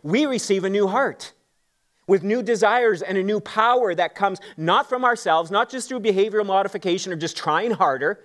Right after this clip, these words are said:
but a new heart, new power that comes through the Holy Spirit with new desires, with a desire to obey the Word of God,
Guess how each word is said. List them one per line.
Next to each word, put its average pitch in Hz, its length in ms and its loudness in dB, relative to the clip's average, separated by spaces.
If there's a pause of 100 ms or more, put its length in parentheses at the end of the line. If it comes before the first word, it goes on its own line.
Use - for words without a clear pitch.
(400)
but 208 100 4
a 208 60 4
new 226 180 0
heart, 214 400 0
new 196 140 -2
power 233 420 2
that 160 160 -2
comes 180 280 -6
through 190 160 -2
the 160 100 0
Holy 135 240 -2
Spirit 139 560 -6 (260)
with 165 120 0
new 185 180 2
desires, 170 760 -2 (920)
with 175 100 2
a 202 80 4
desire 196 380 0
to 202 160 2
obey 185 380 0
the 233 120 0
Word 170 260 -2
of 131 120 -10
God, 107 320 -12